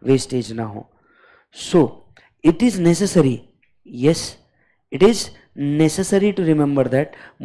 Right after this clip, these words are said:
most economic problem are complex in nature and affected by several forces। The study of economics cannot ensure all problem will be appropriately tackled,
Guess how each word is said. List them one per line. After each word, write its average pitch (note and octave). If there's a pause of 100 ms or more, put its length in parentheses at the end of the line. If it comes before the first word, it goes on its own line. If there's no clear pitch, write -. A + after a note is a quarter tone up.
most G3+
economic D#3+
problem D3+
are C#3+
complex C3
in B2+
nature C#3+ (360)
and D#3+ (100)
affected C3
by C#3
several C#3 (180)
forces। C3 (260)
The C#3+
study F3+
of G3+
economics E3+
cannot D#3+
ensure D3 (360)
all G#3
problem F3
will D#3+
be D#3+
appropriately C3
tackled, E3